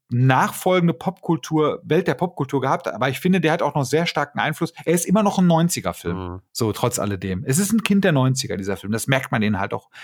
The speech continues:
Speaker 1: jederzeit an. Nur wenn du ihn guckst, also in, wenn man den in den damaligen, äh, Kontext gesehen hat, es war halt noch in den neunziger, war das ein Film, das hast du einfach nicht gesehen vorher. Das ist, ich glaube, ein ähnliches Gefühl hatte man bei Jurassic Park. Das gab es einfach nicht vorher, in diesem, in diese, auf diesem Level.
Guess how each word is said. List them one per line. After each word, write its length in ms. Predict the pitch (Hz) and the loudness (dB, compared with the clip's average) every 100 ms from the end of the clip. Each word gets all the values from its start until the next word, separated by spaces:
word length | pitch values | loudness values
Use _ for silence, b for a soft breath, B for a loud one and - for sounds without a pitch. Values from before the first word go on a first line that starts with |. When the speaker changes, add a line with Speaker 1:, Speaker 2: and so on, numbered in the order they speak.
| B B | B B
Speaker 1:
jederzeit 400 | 135 139 135 147 | 0 2 2 0
an. 160 | 139 127 | 4 6
Nur 220 | 165 202 | 6 4
wenn 100 | 185 | 2
du 60 | |
ihn 180 | 156 131 - | 2 0 0
guckst, 440 | 240 247 - - B B - | -2 -2 -6 -8 B B 0
also 200 | 156 202 | 2 2
in, 320 | - 165 185 | 2 0 2
wenn 160 | 160 156 | 2 2
man 140 | 151 | 2
den 160 | 147 147 | 0 0
in 200 | 135 127 | 0 2
den 240 | 127 117 | 0 0
damaligen, 680 | 143 208 208 147 127 120 120 | 2 2 2 0 0 -2 -2
äh, 220 | - 117 | -4 -2
Kontext 460 | - 190 160 - - | 0 0 0 -4 -4
gesehen 340 | 98 101 92 | -2 0 0
hat, 200 | 87 - - | -2 -4 -8
es 200 | 107 - | -8 -2
war 180 | 135 143 | 0 0
halt 140 | 143 | -2
noch 100 | 131 | -2
in 60 | 135 | 0
den 100 | 120 | 2
neunziger, 320 | 156 180 123 | 2 2 0
war 100 | 110 | 0
das 200 | 139 - | 0 0
ein 60 | 165 | 0
Film, 200 | 160 151 | 2 0
das 160 | 135 | -2
hast 160 | 127 - | -2 0
du 80 | 170 | 0
einfach 320 | 127 156 - | 0 -2 -2
nicht 220 | 123 - | -4 -2
gesehen 320 | 143 147 190 | 0 2 0
vorher. 300 | - 87 85 _ | 0 -8 -8 _
Das 160 | - 135 | -4 -4
ist, 160 | 160 - B B | -6 -10 B B
ich 60 | |
glaube, 200 | 185 175 | -2 0
ein 100 | 165 | 0
ähnliches 420 | 185 220 - 240 | 2 2 2 0
Gefühl 300 | - - 208 | 0 0 2
hatte 160 | 185 175 | 2 2
man 140 | 180 | 2
bei 100 | 170 | 2
Jurassic 480 | 151 139 151 147 - | 0 0 0 -2 -6
Park. 300 | - 82 - _ - | -6 -6 -8 _ -4
Das 160 | - | 0
gab 200 | 254 254 | 0 0
es 140 | 214 - | -2 -2
einfach 440 | 208 180 175 - | -2 -2 -4 -6
nicht 260 | 180 - - | -8 -8 -12
vorher, 340 | 85 80 80 _ | -10 -10 -12 _
in 80 | 135 | 0
diesem, 420 | 147 156 165 143 | 2 2 2 2
in 120 | 147 | 0
diese, 200 | 143 160 | 0 0
auf 120 | - | -2
diesem 220 | - 165 151 | 0 2 4
Level. 360 | 160 110 92 | 2 0 -6